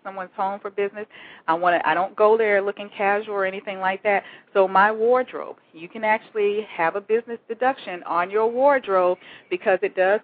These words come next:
cost money for you to be able to go and buy something so that you can look professional, so that you can go to a seminar, and so you give credibility to yourself when you,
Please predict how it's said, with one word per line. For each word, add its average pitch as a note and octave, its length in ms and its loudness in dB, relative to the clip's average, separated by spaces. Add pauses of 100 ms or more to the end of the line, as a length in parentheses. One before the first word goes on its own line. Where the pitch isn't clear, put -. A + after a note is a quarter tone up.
cost B3 260 -2
money B3+ 420 -6
for - 80 -10
you F#3 160 -12
to G3 80 -8
be G3 200 -4
able F#3 240 -2
to - 140 -14 (120)
go F3+ 460 0 (400)
and D#3+ 240 -6
buy F3 340 4
something F#3+ 560 -8
so E3+ 100 -4
that E3 140 -4
you E3+ 60 -18
can D#3+ 200 -10
look A3+ 220 0
professional, A3 800 -2 (400)
so F3+ 100 2
that E3 120 -6
you D#3+ 80 -16
can D#3+ 180 -12
go G3 240 4
to G#3+ 200 -2
a G3+ 120 -2
seminar, F#3 760 2
and F3 200 -10
so F3+ 100 0
you G3 260 -6
give C4 200 0
credibility G3 840 -2
to F#3 80 -8
yourself E3+ 640 -2
when D#3+ 180 -10
you, D#3+ 360 -10